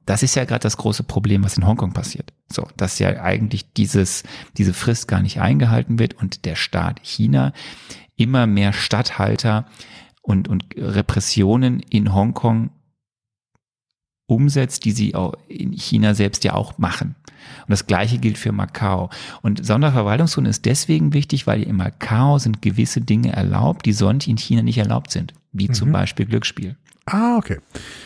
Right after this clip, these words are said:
Speaker 2: Ja, okay. Dann,
Speaker 1: Oder
Speaker 2: ähm,
Speaker 1: wie bestimmte wirtschaftliche Dinge, die dort passieren. Deswegen nennt man das Sonderverwaltungszone.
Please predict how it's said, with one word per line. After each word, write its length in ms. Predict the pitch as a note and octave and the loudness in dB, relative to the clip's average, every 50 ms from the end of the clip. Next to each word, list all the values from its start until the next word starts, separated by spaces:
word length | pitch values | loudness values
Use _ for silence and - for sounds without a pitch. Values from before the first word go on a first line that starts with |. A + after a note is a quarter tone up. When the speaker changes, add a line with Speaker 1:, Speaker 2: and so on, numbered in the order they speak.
| - - - | -8 -2 2
Speaker 2:
Ja, 200 | C#3+ C3 - - | 2 2 2 0
okay. 300 | - - - A2 - - - | -2 -2 0 -2 -2 0 0
Dann, 100 | - A#2 | 2 2
Speaker 1:
Oder 280 | G#2+ G2+ A2 G#2+ A2 A2+ | 4 4 4 4 4 4
Speaker 2:
ähm, 60 | A2+ | 2
Speaker 1:
wie 100 | A2+ A2+ | 2 2
bestimmte 500 | A#2 A2 - - A#2 B2 A#2+ B2+ G#2 G#2 | 0 0 0 0 0 0 0 0 0 2
wirtschaftliche 520 | A#2 A#2+ - B2+ A2+ - A#2+ G#2+ - A#2+ | 0 0 0 -2 -2 0 -2 -2 0 0
Dinge, 180 | G#2 A#2+ A#2+ A#2+ | 0 0 0 0
die 100 | G#2+ F#2+ | 0 0
dort 160 | G2 F#2+ - | -2 -2 -4
passieren. 400 | - F2 - - - - - - - - - - - - | -6 -8 -8 -8 -6 -6 -8 -8 -10 -12 -14 -14 -4 -2
Deswegen 320 | G#2+ G#2 - - A#2+ A2+ A2+ | -2 0 0 0 0 2 2
nennt 160 | G#2+ A2 - | 2 2 0
man 80 | A2+ G#2+ | 0 0
das 120 | G2+ - | 0 0
Sonderverwaltungszone. 800 | - G#2 G#2+ G#2 G2 G2 G2+ A2 A2 G2 - - - - E2 E2 | 0 0 0 0 0 0 0 -2 -2 -4 -4 -6 -6 -8 -8 -10